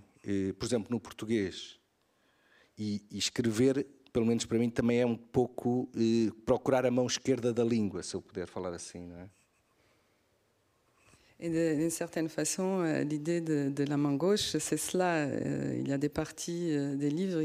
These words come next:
Speaker 2: qui, des langues qui sont violentes, même en portugais. Et, et ça, c'est, c'est mon idée, c'est la recherche de ma main gauche.
Speaker 1: De la main gauche de la langue.
Speaker 2: La main gauche de la langue.
Speaker 1: E,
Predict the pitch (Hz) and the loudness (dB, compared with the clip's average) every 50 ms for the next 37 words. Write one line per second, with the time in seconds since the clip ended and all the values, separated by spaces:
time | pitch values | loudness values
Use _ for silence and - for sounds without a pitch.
0 | 143 - - - 147 143 143 135 135 135 135 - - - - - - - - - | -2 -4 -8 -4 -2 0 0 0 0 -2 -4 -8 -12 -18 -18 -18 -20 -14 -8 -4
1 | 135 143 151 170 190 208 185 175 - - 151 - - 165 160 143 151 165 165 165 | -2 0 2 2 2 2 0 -2 -4 -4 -4 -2 0 0 0 0 0 2 2 4
2 | 180 185 180 170 165 160 - 151 147 147 156 151 147 - 156 - - - 165 160 | 4 4 4 2 2 0 0 0 2 2 2 2 0 -2 -4 -6 -4 -4 -2 -2
3 | 190 190 175 160 - - 143 147 139 127 139 143 - - 175 175 175 - 165 147 | 0 0 0 0 0 0 0 -2 0 -2 -2 -4 -4 -4 -4 -4 -4 -2 -2 0
4 | 143 143 143 - - 151 151 151 156 156 156 156 170 165 151 - - 143 143 151 | 0 -2 -4 -4 -4 -2 0 0 0 0 0 0 0 -2 -2 -2 -2 -2 -2 -2
5 | 147 165 156 - - 180 175 175 - - - 151 151 160 151 147 156 156 160 160 | -2 -2 0 0 0 0 0 -2 -6 -6 -6 -4 -2 -2 -2 -2 -2 -2 -2 -2
6 | 160 156 160 156 156 151 - - - - 135 - _ - 95 107 101 - - _ | -2 -2 -4 -4 -4 -6 -8 -10 -10 -12 -14 -18 _ -10 -8 -6 -6 -8 -10 _
7 | - - 101 101 98 101 107 107 - - - - 110 113 113 104 120 131 127 120 | -8 -4 -2 -2 0 0 0 -2 -4 -6 -8 -4 -2 -2 -2 0 0 0 -2 -2
8 | - - 110 95 101 95 98 104 104 98 95 90 - 156 160 151 156 160 165 156 | -4 -8 -6 -4 -2 0 0 0 0 -2 -4 -8 -8 -6 -4 -4 -2 -2 -2 -2
9 | 151 151 151 170 175 170 - - 160 156 156 151 147 156 160 165 165 160 151 - | -2 -2 -2 -2 -2 -2 -4 -4 -4 -4 -2 -2 -2 -2 -4 -4 -4 -4 -4 -4
10 | 113 110 - - - - - - - - 120 123 127 123 123 123 127 123 120 - | -6 -6 -8 -10 -20 -20 -20 -14 -6 -2 0 0 2 2 2 2 0 0 -2 -4